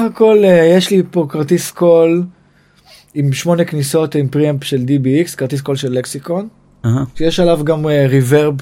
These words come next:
Speaker 1: למוניטור, לזמרים, שמאוד נוח לעבוד איתו. ויש עליו גם, אה, גייט וקומפרסור שאני כמעט לא משתמש. אני מניח שאם הייתי מקליט תופים, אז הייתי משתמש בזה הרבה יותר. וסך הכל כניסות, אה, סבבה, יש לכרטיס.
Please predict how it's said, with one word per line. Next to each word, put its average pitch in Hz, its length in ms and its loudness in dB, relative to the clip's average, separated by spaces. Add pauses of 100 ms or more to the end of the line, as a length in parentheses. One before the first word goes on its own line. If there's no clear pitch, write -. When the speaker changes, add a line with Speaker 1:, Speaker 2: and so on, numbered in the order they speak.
(140)
Speaker 1:
למוניטור, 139 680 -2
לזמרים, 123 720 -4
שמאוד 131 320 -6
נוח 135 300 -4
לעבוד 123 260 -4
איתו. 147 380 -6 (840)
ויש 160 200 -2
עליו 160 200 0
גם, 151 280 -4
אה, 143 220 -2 (100)
גייט 151 480 0
וקומפרסור 135 680 -6
שאני 147 280 -6
כמעט 147 420 -6
לא 139 200 -2
משתמש. 131 680 -10 (360)
אני 123 100 -10
מניח 139 260 -4
שאם 160 180 -4
הייתי 170 180 -2
מקליט 160 360 -4
תופים, 190 460 -2
אז 139 120 -2
הייתי 139 200 -2
משתמש 131 320 -8
בזה 123 200 -6
הרבה 120 160 -4
יותר. 123 320 -6 (2250)
וסך 170 1080 0
הכל 240 220 0
כניסות, 214 440 -2
אה, 208 280 0
סבבה, 160 540 -2
יש 139 120 -6
לכרטיס. 139 540 -8